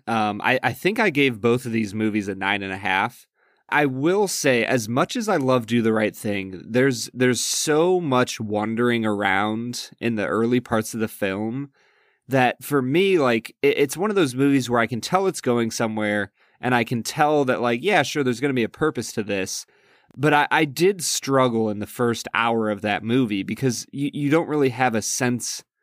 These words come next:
much of a sense of purpose. You're, you're just kinda getting to know this neighborhood.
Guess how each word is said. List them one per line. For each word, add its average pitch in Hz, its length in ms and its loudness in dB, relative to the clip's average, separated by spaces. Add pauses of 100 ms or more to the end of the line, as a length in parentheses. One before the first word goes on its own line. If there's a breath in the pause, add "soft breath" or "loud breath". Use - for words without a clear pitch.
(260)
much 185 320 2
of 147 100 4
a 127 60 4
sense 120 300 0
of 101 100 -6
purpose. - 560 -2
You're, 117 120 2
you're 117 160 0
just 127 140 -2
kinda 135 160 0
getting 117 280 0
to 110 80 -2
know 107 160 -2
this - 180 -6
neighborhood. 104 480 -4